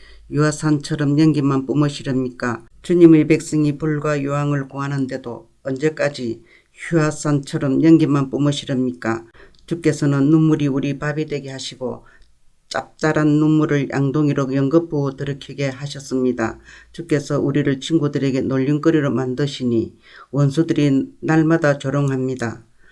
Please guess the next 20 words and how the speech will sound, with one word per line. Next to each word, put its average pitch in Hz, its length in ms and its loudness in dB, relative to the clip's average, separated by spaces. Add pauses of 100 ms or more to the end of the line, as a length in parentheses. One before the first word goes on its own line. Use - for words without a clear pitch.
(160)
만군의 147 540 2
하나님, 139 460 2
돌아오소서. 131 880 -4 (160)
주님의 156 500 6
복되고 143 480 -2
환한 143 460 -4
얼굴빛 139 800 -6
비춰주소서. 131 1120 -6 (380)
그러면 143 500 2
우리가 135 380 0
구원을 147 420 0
받겠나이다. 127 880 -2 (280)
주께서 165 500 2
어린 151 320 2
포도나무 147 540 0
한 147 240 -4
그루 135 400 -2 (420)
이집트에서 147 580 -2
가지고 135 720 -4 (240)
나오셔서 139 800 -2